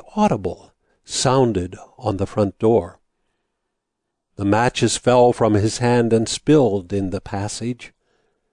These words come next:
He stood motionless, his breath suspended until the knock was repeated.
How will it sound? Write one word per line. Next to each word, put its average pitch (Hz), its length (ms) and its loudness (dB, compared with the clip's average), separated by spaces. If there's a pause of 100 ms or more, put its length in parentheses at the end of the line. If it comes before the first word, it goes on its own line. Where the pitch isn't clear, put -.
(260)
He - 120 -6
stood 143 400 2
motionless, 117 800 -2 (320)
his 165 200 2
breath 156 340 -2
suspended 143 760 2
until 120 300 2
the 110 140 2
knock 107 420 0
was 92 200 -6
repeated. 104 680 -4